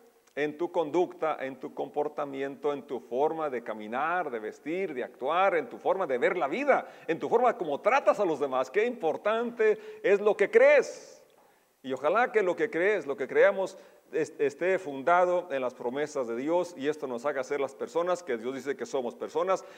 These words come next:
que estamos llamados a traer esperanza, a traer, irradiar optimismo, fe. Esto es tan importante,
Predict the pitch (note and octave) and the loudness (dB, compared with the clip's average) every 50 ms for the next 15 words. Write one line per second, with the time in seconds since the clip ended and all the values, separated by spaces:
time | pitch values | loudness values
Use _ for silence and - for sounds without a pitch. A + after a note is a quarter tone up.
0 | - - - - - C#3 C3+ C3 A#2+ G#2+ B2+ - D3+ E3+ F3 E3+ C#3 C#3 C3+ D#3+ | -20 -20 -14 -6 -2 0 2 2 2 0 0 -2 0 2 2 2 2 2 0 0
1 | E3 D#3+ D3 C3+ - C#3 C#3 D#3 F3+ F3+ E3 - - - C3 B2+ C#3+ F3+ G#3 G#3+ | 0 0 -2 -4 -2 0 0 2 2 0 -2 -4 -4 -4 0 2 2 2 2 2
2 | - - F#3+ F3+ E3 C3+ A#2+ B2 A#2+ - - A2 A2+ A#2+ C#3+ E3+ F3 - - - | 0 2 2 2 2 2 -4 -6 -8 -8 -6 -2 0 2 2 2 2 0 -4 -10
3 | - - - - C#3 C3 A#2+ A#2 B2 D3+ E3 - - D3 C#3 C#3+ - - C3 A#2+ | -18 -18 -12 -8 -6 -2 -2 0 2 2 2 2 0 -4 -4 -4 -6 -6 -6 -4
4 | B2 E3 G3+ G3+ F3 F#3 F#3+ D#3+ B2+ - - E3 G3+ A3+ A3+ D#3+ - - - - | -2 -2 -2 -2 0 2 2 2 2 4 4 6 8 8 8 6 4 -6 -12 -18
5 | - - - D#3 D#3 - F3+ F3+ E3+ - - D#3+ D3 C#3+ C3+ C3 B2 A#2 A#2 A#2+ | -14 -6 -6 -4 -4 -2 -2 -2 -2 -2 -2 -4 -2 -2 -4 -6 -8 -6 -6 -6
6 | A#2+ A#2+ - E3 F3 F3 E3+ F3 E3 D3 B2+ - - - - | -6 -4 -2 -2 -2 -2 0 2 2 2 2 0 -4 -18 -20